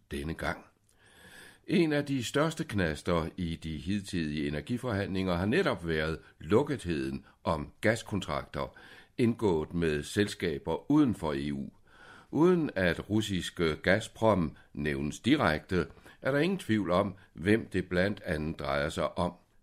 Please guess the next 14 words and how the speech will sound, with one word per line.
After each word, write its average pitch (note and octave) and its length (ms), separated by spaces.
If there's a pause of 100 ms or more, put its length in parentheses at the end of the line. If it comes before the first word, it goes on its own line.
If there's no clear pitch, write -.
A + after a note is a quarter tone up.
(140)
Det D3 160
forhindrer G#2+ 680
et E2 160
frit A2 380
energimarked, G2+ 800
som G#2+ 200
netop F2 540
er F2 160
grundstenen F2+ 880 (100)
i E2+ 240
en D#2+ 100
eventuel D#2+ 500
fremtidig D#2 760
energiunion. D2 920